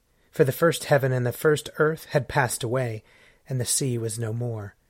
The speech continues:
And I saw the holy city, the new Jerusalem, coming down out of heaven from God, prepared as a bride adorned for her husband. And I heard a loud voice from the throne saying,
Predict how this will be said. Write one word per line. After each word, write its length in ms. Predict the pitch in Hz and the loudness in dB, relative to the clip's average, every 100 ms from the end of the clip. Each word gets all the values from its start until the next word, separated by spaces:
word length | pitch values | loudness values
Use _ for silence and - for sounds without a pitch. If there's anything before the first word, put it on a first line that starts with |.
| _ _ _ - | _ _ _ -4
And 140 | 143 | 0
I 80 | 131 | 0
saw 300 | - 156 143 | 2 2 2
the 180 | 127 - | 0 -2
holy 240 | 147 131 113 | -2 -2 0
city, 500 | - - 170 175 170 | -2 0 0 0 2
the 160 | 143 | 2
new 260 | 131 143 165 | 2 2 0
Jerusalem, 800 | 127 127 123 151 - 160 160 147 - - - | 0 0 0 -2 -2 -2 -4 -4 -12 -20 -6
coming 440 | - 165 175 160 | -2 0 0 0
down 340 | 147 147 156 | 0 0 0
out 140 | 156 120 | 0 -2
of 120 | 117 | -4
heaven 400 | - 151 160 151 | -4 -4 -4 -6
from 220 | 139 135 | -4 -4
God, 460 | 135 156 147 120 110 - _ _ _ | -2 -2 -2 -4 -6 -14 _ _ _
prepared 560 | - 127 - 165 175 165 | -2 -2 0 2 4 2
as 120 | 139 | -2
a 80 | 117 | -4
bride 560 | 104 151 156 160 175 | -4 -4 -4 -2 -4
adorned 680 | 151 135 101 156 165 165 165 | -6 -10 -6 -4 -2 -2 -4
for 260 | - 151 143 | -6 -6 -4
her 220 | 127 143 | -4 -2
husband. 560 | 131 120 104 107 104 - _ _ _ _ - - | -2 -2 -4 -8 -12 -16 _ _ _ _ -20 -2
And 100 | 147 | 2
I 60 | 147 | 4
heard 200 | 131 147 | 4 4
a 60 | |
loud 320 | 135 143 143 127 | 4 2 2 0
voice 340 | 135 151 131 | 4 4 4
from 200 | - 127 | -2 -6
the 80 | 120 | -4
throne 420 | - 156 147 135 | -2 -2 0 -2
saying, 480 | - 139 123 117 | 0 0 0 -2